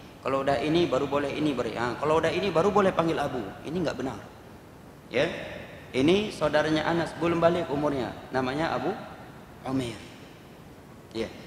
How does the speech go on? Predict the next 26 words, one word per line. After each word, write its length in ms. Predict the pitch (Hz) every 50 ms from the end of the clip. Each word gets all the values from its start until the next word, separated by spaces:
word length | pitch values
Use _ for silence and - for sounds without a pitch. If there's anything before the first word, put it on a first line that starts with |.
| - -
Bahkan 280 | - 131 135 - 156 143
disebutkan 480 | 143 - - 147 160 180 - 165 156 135
oleh 240 | 127 139 131 127
Al-Imam 400 | - 135 143 143 156 165 165 151
Ibnu 240 | - 139 135 143 139
Abi 240 | 135 - 135 127 135
Syaibah 400 | 123 - - 165 165 - 139 135
di 120 | 127 135
dalam 360 | 131 131 131 127 123 123 120 120
Musannaf 560 | 123 123 - 170 170 156 151 143 - - 117
beliau, 360 | 123 123 127 123 139 175 185 -
sebuah 400 | - 127 120 127 127 127 123 127
bab 240 | 160 170 165 - -
dianjurkan 560 | 127 117 131 127 127 151 156 - - 175 175
memberi 480 | 165 147 143 139 143 160 165 151 -
kunyah. 360 | - 151 143 127 117 107 104 - - - - - - - - - - - - - - - - - - - - - - - - -
Dianjurkan 480 | - 110 110 107 117 143 143 - 160 156
memberi 320 | 143 127 120 117 127 170 202 - - - - - - -
kunyah. 280 | 117 110 101 95 95 95 98 - - - - - -
Di 80 | 95 101 113
Abu, 440 | - 110 110 110 131 156 175 190 - - - - -
Ummu, 560 | - 143 147 147 147 156 175 202 - - -
ini 160 | - 123 131 147
namanya 320 | 143 131 131 147 165 170
kun-, 240 | 165 - 165 196 214 - - - - - - - - - - - - - - - - -
kunyah. 400 | - - 131 123 117 110 107 104